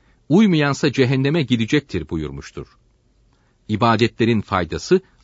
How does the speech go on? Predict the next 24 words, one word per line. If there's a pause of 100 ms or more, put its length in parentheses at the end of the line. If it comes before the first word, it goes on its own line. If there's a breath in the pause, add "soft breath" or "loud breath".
Allahü
Teala'ya
değil, (160)
herkesin
kendinedir. (1000)
Maaşla
çalışan
bir
doktor (140)
bir
hastaya
ilaç
verse, (500)
ilacın
doktora
faydası
yok
diye (460)
o
ilacı
kullanmamak
akla
uygun
değildir.